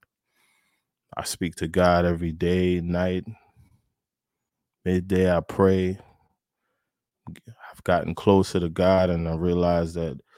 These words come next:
that I have to give myself to God and realize that, um,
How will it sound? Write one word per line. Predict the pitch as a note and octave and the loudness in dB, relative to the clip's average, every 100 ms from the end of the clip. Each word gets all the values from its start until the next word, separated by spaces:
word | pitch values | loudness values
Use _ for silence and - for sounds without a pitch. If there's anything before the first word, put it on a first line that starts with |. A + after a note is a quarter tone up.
| _ _ _ _ _ _ _ _ _ _ - | _ _ _ _ _ _ _ _ _ _ -8
that | E2+ | -4
I | F2+ | 0
have | G2+ G2 | 0 0
to | - F#2 | -2 -4
give | F2 G2+ G2 F#2 F#2 - - - - - - - - - - | 0 4 4 2 -2 -10 -12 -14 -16 -18 -20 -20 -20 -16 -6
myself | F2 F2 - G2+ F2+ E2+ | -4 -4 -2 -2 -2 -4
to | F#2 | -8
God | E2 F#2 F2+ F2+ | -2 0 2 0
and | E2+ E2 | -2 -2
realize | F#2 F2+ F2+ F2 F2 E2+ - | 0 2 2 2 2 -2 -4
that, | D#2+ D#2+ E2 | -4 -4 -4
um, | E2+ E2 D#2+ D2+ | -4 -4 -6 -8